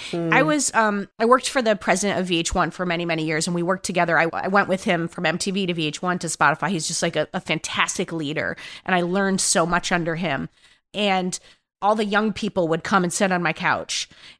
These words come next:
Speaker 2: and I would talk to them. They'd be like, "Oh, I'm, I'm not getting a raise. It's been so long." And I'd be like, "All right, sit down."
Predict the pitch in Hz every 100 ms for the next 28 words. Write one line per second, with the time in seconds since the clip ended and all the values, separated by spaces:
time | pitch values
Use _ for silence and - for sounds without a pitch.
0 | _ 202 185 180 175 - _ 185 185 185
1 | 180 _ - - 214 208 - 196 175 165
2 | 175 170 - 165 - - 170 175 165 175
3 | 185 185 202 185 180 196 185 165 - 175
4 | 165 196 175 175 190 180 165 165 156 165
5 | 165 - - 196 - 120